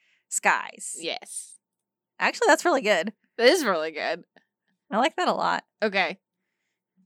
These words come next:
Speaker 2: I don't, I don't know where to go from here, but I do like it.
Speaker 1: Is that where we're landing?
Speaker 2: Unless you want to. Wait.
Speaker 1: Wait, what?
Speaker 2: Wait.
Speaker 1: What do you got?
Speaker 2: What if you, what if this is the, the colon, this is the subtitle?
Speaker 1: Sure.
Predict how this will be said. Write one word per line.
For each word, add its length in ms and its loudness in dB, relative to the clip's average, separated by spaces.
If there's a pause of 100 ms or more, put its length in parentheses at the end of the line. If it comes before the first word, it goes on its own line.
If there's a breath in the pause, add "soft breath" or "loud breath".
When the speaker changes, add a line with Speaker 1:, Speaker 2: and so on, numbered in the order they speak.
(420)
Speaker 2:
I 80 4
don't, 180 2
I 140 6
don't 220 2
know 100 0
where 180 0
to 60 -4
go 220 0
from 180 -6
here, 160 -6
but 140 -8
I 80 -4
do 160 -4
like 260 -2
it. 240 -8
Speaker 1:
Is 80 -12
that 140 -2
where 100 0
we're 60 -2
landing? 400 -4 (2000)
Speaker 2:
Unless 360 2
you 160 -4
want 360 0
to. 260 -2 (2000)
Wait. 720 6 (180)
Speaker 1:
Wait, 320 4
what? 200 8
Speaker 2:
Wait. 420 0
Speaker 1:
What 140 8
do 60 8
you 60 4
got? 240 6
Speaker 2:
What 240 0
if 200 -2
you, 260 -4
what 200 4
if 100 -4
this 340 -2
is 240 -6
the, 340 -2
the 140 -4
colon, 540 0
this 200 -6
is 140 -12
the 140 -8
subtitle? 840 -2
Speaker 1:
Sure. 340 -4